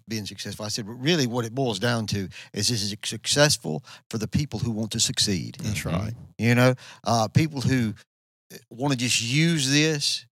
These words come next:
Speaker 1: as a, a platform to
Speaker 2: Mm-hmm.
Speaker 1: get out of trouble, you know, as a platform to get their family off their back. Because I've been that guy. I've been there and I've done that. You know, I went to recovery, uh, once before. It worked for me. I went two years earlier just to f-, placate my family.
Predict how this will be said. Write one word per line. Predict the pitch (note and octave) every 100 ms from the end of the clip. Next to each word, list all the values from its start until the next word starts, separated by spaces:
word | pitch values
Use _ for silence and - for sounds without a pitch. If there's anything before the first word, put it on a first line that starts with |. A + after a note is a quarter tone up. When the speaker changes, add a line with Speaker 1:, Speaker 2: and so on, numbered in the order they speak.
| _ _ -
Speaker 1:
as | G#2 G2
a, | G2+ G2 -
a | F#2+
platform | G2 - C3+ C3 - C#3+ C#3+ C3+ C3
to | G#2
Speaker 2:
Mm-hmm. | G2 G2+
Speaker 1:
get | B2+
out | B2+ B2+
of | B2
trouble, | - B2+ B2 A2+ B2 _ _ _ -
you | G2+ A2
know, | G#2+
as | G2+
a | F#2+
platform | - A#2+ A2+ C3 A#2
to | G#2+
get | A#2+
their | A#2
family | G#2 A#2+ B2 B2
off | A#2 A2
their | A2
back. | G2+ C3
Because | B2 D#3
I've | E3+ G3
been | A#3+
that | B2+ F#2+
guy. | G2+ - -
I've | C3+
been | D#3 D#3
there | D3+
and | C#3+
I've | C3+
done | D#3+ C#3+
that. | F#2+ D2 B1+
You |
know, | G2
I | G#2
went | C3
to | B2
recovery, | A2+ C3+ A#2+ A2+ - - -
uh, | F#2+ G#2+ G2+ -
once | A#2 B2+
before. | - G#2+ - D3+ C#3+ G2+
It | G2
worked | G#2+ E3 D3+ -
for | G#2+
me. | G2 G2 A2+ - - -
I | G#2
went | A2+ A2+ G#2+
two | C3+
years | B2 A2+ G2+
earlier | B2 E3+ B2 A2
just | G#2+ G#2 C3 -
to | B2
f-, | G#2 - _ _ - -
placate | C#3+ A#2+ A#2 G2
my | G2
family. | G#2 G3+ A#2+ - -